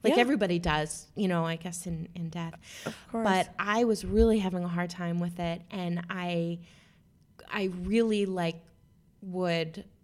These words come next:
Speaker 1: I guess, pray to her in a way, or just kinda
Speaker 2: Yeah.
Speaker 1: call her and just say, like, "Lisa, can you give me a sign? Can you give me a sign? Anything?" And weeks went, months went, there wasn't anything.
Speaker 2: You didn't feel any sort of
Speaker 1: I really didn't feel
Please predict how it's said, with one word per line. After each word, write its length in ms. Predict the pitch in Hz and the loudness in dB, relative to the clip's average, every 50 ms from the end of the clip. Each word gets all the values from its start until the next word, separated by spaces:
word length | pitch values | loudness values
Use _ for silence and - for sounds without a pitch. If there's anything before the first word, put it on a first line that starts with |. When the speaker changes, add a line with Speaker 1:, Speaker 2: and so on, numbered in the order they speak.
| _ _ - - | _ _ -10 -8
Speaker 1:
I 60 | 190 185 | -6 -4
guess, 200 | 196 208 208 - | -2 -4 -4 -6
pray 360 | - - - - 160 170 214 | -10 -10 -2 0 2 2 2
to 140 | 220 - 196 | 0 -2 -4
her 200 | 170 160 160 160 | -4 -4 -4 -4
in 100 | 151 156 | -2 -2
a 60 | 165 | -4
way, 280 | 160 170 160 151 151 151 | -4 -4 -4 -4 -4 -4
or 100 | 165 175 | -4 -4
just 240 | 170 180 175 175 175 | -4 -4 -6 -4 -2
kinda 180 | 214 240 320 | 0 2 4
Speaker 2:
Yeah. 220 | 381 392 311 214 226 | 4 4 4 2 4
Speaker 1:
call 160 | 226 190 185 | 4 4 4
her 60 | 180 | 4
and 120 | 160 196 | 2 -2
just 160 | 190 196 175 - | -6 -6 -6 -6
say, 140 | 202 180 | -6 -6
like, 300 | 180 185 180 175 - - | -4 -6 -8 -8 -10 -10
"Lisa, 300 | - 240 233 226 - 240 | -8 -8 -8 -6 -8 -10
can 140 | 233 - 208 | -8 -6 -8
you 60 | 196 | -6
give 120 | 190 202 185 | -6 -6 -6
me 120 | 180 180 | -6 -6
a 40 | 180 | -8
sign? 320 | 170 - 240 226 214 214 | -8 -6 -4 -2 -2 -4
Can 120 | 202 - 185 | -4 -4 -6
you 60 | 185 | -4
give 140 | 175 190 180 | -4 -2 -2
me 100 | 175 170 | -2 -2
a 40 | 170 | -2
sign? 420 | 175 - - 196 190 185 180 190 190 | -2 -4 -2 -2 0 0 -2 -2 -2
Anything?" 600 | - 202 190 190 196 190 - 196 190 185 185 180 185 - - - - - - - - | -2 0 0 0 0 0 -2 -2 0 0 -2 -4 -6 -12 -16 -16 -16 -18 -18 -12 -8
And 340 | 196 190 180 180 180 175 170 | -6 -4 -4 -4 -4 -4 -2
weeks 360 | 185 196 190 190 196 - - | -2 -2 -2 -2 -6 -6 -6
went, 380 | 185 185 175 175 175 175 175 175 | -4 -2 0 2 2 0 0 -2
months 500 | 190 180 170 170 175 175 175 - - - - - | -2 0 0 0 0 -2 -4 -8 -12 -14 -14 -12
went, 400 | 185 180 170 170 165 165 170 170 | -8 -6 -4 -4 -4 -6 -8 -10
there 100 | 180 175 | -8 -8
wasn't 300 | 170 170 170 175 170 170 | -6 -6 -6 -8 -8 -8
anything. 320 | 165 170 175 175 - 214 | -6 -8 -8 -4 0 2
Speaker 2:
You 60 | 208 | 4
didn't 240 | 180 220 214 180 208 | 4 4 4 2 2
feel 240 | - 240 226 220 - | 2 4 4 4 4
any 260 | - 190 196 202 202 | 4 4 4 4 4
sort 300 | 202 202 - 202 190 190 | 2 2 2 2 4 4
of 260 | 185 180 180 175 185 180 | 4 4 2 0 -2 -6
Speaker 1:
I 60 | - 220 | -8 -4
really 380 | 214 214 214 214 240 240 233 | 0 2 2 4 4 4 2
didn't 260 | 214 226 214 190 208 | 0 -2 -4 -4 -6
feel 320 | 202 - 214 202 196 190 | -6 -4 -2 -2 0 -2